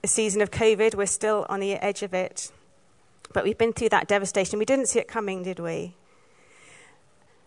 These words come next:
And, and the makeup in this church is, is quite different to how it was before. Some people have left, some people have come. We've all been through quite a journey.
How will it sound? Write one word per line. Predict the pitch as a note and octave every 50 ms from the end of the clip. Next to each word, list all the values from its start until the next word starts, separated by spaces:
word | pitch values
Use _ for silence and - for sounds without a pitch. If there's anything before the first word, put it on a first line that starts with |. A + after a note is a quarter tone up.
| _ _ _ _ -
And, | - A3 A3
and | - A#3 A#3
the | A3+
makeup | A#3+ B3+ C#4 C4+ - A#3+ -
in | A#3+
this | A3 G#3 -
church | - - A#3+ G#3+ G3+ - - -
is, | C#3 G#3+ -
is | - A3+
quite | - - C4 C4 - -
different | C#4 - - - G#3 F3+ F3+ -
to | - G3+
how | F#3 G#3
it | G3+ -
was | - G#3 G3 F#3
before. | - - G#3+ - - G3 F3 E3 D#3 D#3+ E3 F3 E3+ - - - _ _ _ - - - - -
Some | - - G#3 F#3+
people | - G#3 F#3+ -
have | G3+ F#3+
left, | G#3 A3+ A#3+ - -
some | - - G3+ G3
people | - - F#3+ - G3+ G3+
have | G3 F#3 -
come. | - - F#3+ F#3 F3+
We've | F#3 F#3+ F#3+ G#3
all | A#3+ B3
been | B3 A#3 G#3
through | F#3 - -
quite | - D3+ G#3+ G3+ - -
a | F3+
journey. | - - F#3 F3+ F3 F3 F3 F3+ F3 E3+ - F#3